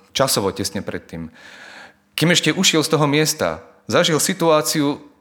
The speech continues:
podobnú s tými kameňmi alebo skalami, ale z iného hľadiska. On zažil, ako Pán Boh ohňom strávil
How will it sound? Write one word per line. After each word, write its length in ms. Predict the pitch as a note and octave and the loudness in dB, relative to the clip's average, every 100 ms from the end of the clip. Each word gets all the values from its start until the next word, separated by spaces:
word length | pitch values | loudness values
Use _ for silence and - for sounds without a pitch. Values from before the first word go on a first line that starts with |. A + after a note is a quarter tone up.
| _ _ _ | _ _ _
podobnú 840 | A#2+ C#3 E3 E3 F3 F#3+ G#3+ - | -2 0 0 0 0 0 -4 -12
s 160 | - - | -10 -4
tými 160 | C3 C3 | -2 -2
kameňmi 560 | C3 B2+ C#3 C3+ D3 | 0 0 0 -2 0
alebo 160 | A2+ G#2 | 0 -2
skalami, 560 | - - B2 C3 C3+ | -4 -2 -2 -2 -4
ale 320 | B2 A#2 G#2+ - - | -2 0 0 -2 -12
z 160 | B2+ - A#3 | -12 -4 2
iného 440 | B3+ G3 D3 C#3 | 4 4 4 2
hľadiska. 600 | B2 D3 C3 - - C#2+ - - _ _ _ - | 0 0 -2 -4 -8 -12 -16 -20 _ _ _ -4
On 120 | B2+ | 0
zažil, 400 | C3+ C3 C3+ D3 - - _ | 0 0 -2 -2 -8 -20 _
ako 440 | - - B2+ A#2+ - | -10 -4 -2 -2 0
Pán 240 | C3+ E3 D#3 | -2 0 0
Boh 400 | E3+ E3 - - - _ - | 0 0 -6 -20 -20 _ -2
ohňom 560 | F#3 G#3 F#3+ D3+ D#3 D#3+ | 2 4 4 2 0 -2
strávil 560 | - B2 C#3+ D#3 D#3+ | -2 0 0 0 0